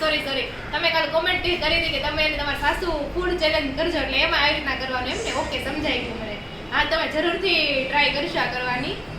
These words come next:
પછી જ્યારે ભાવતી વસ્તુ બનાવી હોય ને, ત્યારે મજા આવે આવી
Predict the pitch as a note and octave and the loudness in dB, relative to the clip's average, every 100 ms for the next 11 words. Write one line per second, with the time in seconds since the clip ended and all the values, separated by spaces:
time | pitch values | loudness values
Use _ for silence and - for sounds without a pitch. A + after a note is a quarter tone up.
0 | - - - - B3 - C#4 C4+ A#3+ - | -6 -4 -2 -2 -2 -2 -4 -2 -2 2
1 | F4 - D4 F4 G4 G4 G4 F#4 G4 G#4 | 2 4 2 4 2 0 0 0 2 4
2 | C#4 F#4 D4+ E4 D4+ D4 D4 D#4+ E4+ D4+ | 4 2 4 4 4 2 0 2 4 6
3 | C4+ B3+ B3 A#3+ A#3+ | 4 2 0 -2 -2